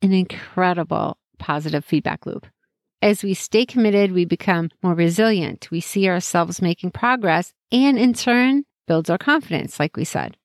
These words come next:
So all of that puts us into such a good positive cycle, which is so incredible for our personal growth and self-improvement.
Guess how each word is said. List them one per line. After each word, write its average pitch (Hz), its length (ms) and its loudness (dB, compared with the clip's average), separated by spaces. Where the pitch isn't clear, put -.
So - 220 -2
all 196 260 2
of 254 160 0
that 320 380 2
puts - 300 0
us 240 260 -2
into 233 300 4
such - 580 0
a 220 120 2
good 185 280 0
positive 170 540 -2
cycle, 190 500 0
which 175 200 -2
is 175 100 -4
so 269 680 2
incredible 165 760 -2
for 160 220 0
our - 120 0
personal 226 520 0
growth 160 520 0
and 202 220 2
self-improvement. - 920 -4